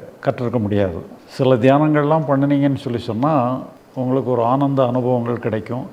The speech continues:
எந்த பிரச்சனையுமே உங்களை தாக்காது. வந்து ரொம்ப பவர்ஃபுல்லான தியானம். சிலவங்களுக்கு அந்த தியானத்தை பண்ணுனா, சிலவங்களுக்கு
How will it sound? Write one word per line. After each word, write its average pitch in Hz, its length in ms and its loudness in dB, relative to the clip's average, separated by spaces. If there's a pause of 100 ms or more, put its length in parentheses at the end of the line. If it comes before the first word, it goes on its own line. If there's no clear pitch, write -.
எந்த 127 300 0
பிரச்சனையுமே 143 600 -2
உங்களை 131 320 2
தாக்காது. 110 560 -2 (100)
வந்து 165 200 2
ரொம்ப 151 300 0
பவர்ஃபுல்லான 139 520 0
தியானம். 117 380 0 (320)
சிலவங்களுக்கு 170 640 4
அந்த 151 380 4 (120)
தியானத்தை 139 480 2
பண்ணுனா, 135 420 2
சிலவங்களுக்கு 120 960 0